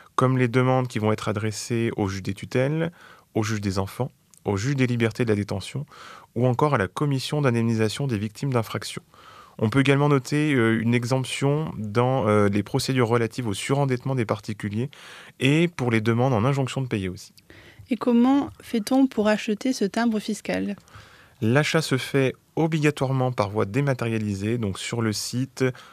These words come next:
Speaker 1: timbre.impots.gouv.fr. Alors attention, hein, seul ce site internet permet l'achat du timbre. Et il n'existe, à ce jour, aucun service qui vous proposera de faire la démarche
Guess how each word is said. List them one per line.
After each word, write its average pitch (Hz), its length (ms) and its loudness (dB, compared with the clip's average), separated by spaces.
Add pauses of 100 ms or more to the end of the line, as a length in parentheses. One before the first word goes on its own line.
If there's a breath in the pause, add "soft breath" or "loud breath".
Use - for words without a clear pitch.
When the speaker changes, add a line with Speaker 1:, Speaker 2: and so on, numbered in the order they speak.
(220 loud breath)
Speaker 1:
timbre.impots.gouv.fr. 110 3000 -2 (420 loud breath)
Alors 98 200 2
attention, 127 600 -2
hein, 104 140 0
seul 156 320 2
ce - 140 -2
site 131 200 -6
internet 131 400 0
permet 123 280 2
l'achat 120 280 0
du 131 140 -4
timbre. 95 320 -2 (380 soft breath)
Et 117 100 2
il 117 80 4
n'existe, 120 640 -2 (140)
à 113 80 -2
ce 123 160 -2
jour, 127 380 2
aucun 156 340 0
service 131 400 -2
qui - 100 -12
vous 107 140 -2
proposera 120 420 0
de 120 80 2
faire 113 160 0
la 107 80 4
démarche 104 320 -2